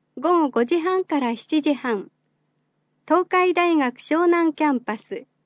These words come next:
平塚市北要四の一の二。東京交響楽団、東海大学生などの混声オーケストラ。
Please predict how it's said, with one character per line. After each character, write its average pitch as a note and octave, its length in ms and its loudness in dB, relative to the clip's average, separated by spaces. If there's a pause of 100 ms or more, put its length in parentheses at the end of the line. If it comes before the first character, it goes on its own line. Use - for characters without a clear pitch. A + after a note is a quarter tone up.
(340)
平 D#4 260 0
塚 D4 300 -2
市 A3 340 -12
北 - 300 -6
要 A3+ 560 -2 (160)
四 E4 340 2
の A#3 160 0
一 B3 320 -4
の A#3 180 0
二。 A3+ 300 -4 (1400)
東 E4+ 220 2
京 F4 280 -2
交 E4+ 300 2
響 F4 260 -2
楽 D4+ 300 -2
団、 G3+ 320 -6 (400)
東 E4+ 220 0
海 F4+ 260 0
大 F4 220 2
学 F4 260 0
生 D4+ 240 0
な C#4 180 2
ど A#3 120 -2
の G#3+ 180 -2
混 E4+ 240 -2
声 F4 380 -4
オ E4 160 0
ー - 20 -6
ケ D4+ 180 -2
ス - 140 -16
ト G3+ 140 -8
ラ。 G3 160 -14